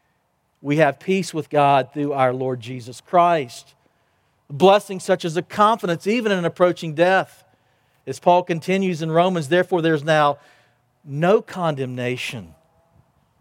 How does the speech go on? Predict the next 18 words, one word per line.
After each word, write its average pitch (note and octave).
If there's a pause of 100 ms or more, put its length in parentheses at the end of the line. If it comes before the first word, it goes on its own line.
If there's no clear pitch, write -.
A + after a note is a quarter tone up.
(300)
no G3
condemnation F#3+
whatsoever E3+ (680)
for D#3
those F3
who F3+
are D#3
in F#3+ (360)
Christ D3+ (260)
Jesus." D3+
And D3
so F3
we E3+
can G3
sing F#3+
with C#3
Stuart F#3
Townend, F3+